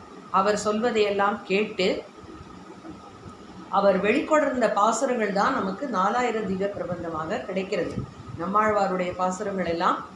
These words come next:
முதலில் அவர் மௌனமாகத்தான் இருந்தார். அதற்கு பிறகு நம்மாழ்வார் அருளி செய்த பாசுரங்களை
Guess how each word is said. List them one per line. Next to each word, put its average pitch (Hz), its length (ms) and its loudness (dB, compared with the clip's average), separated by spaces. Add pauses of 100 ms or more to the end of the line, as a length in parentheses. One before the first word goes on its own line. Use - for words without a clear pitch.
(300)
முதலில் 247 340 2
அவர் 214 240 4
மௌனமாகத்தான் 233 840 2
இருந்தார். 175 460 0 (800)
அதற்கு 247 420 0
பிறகு 320 360 4
நம்மாழ்வார் 285 600 4
அருளி 233 340 2
செய்த 247 240 -2
பாசுரங்களை 185 920 -2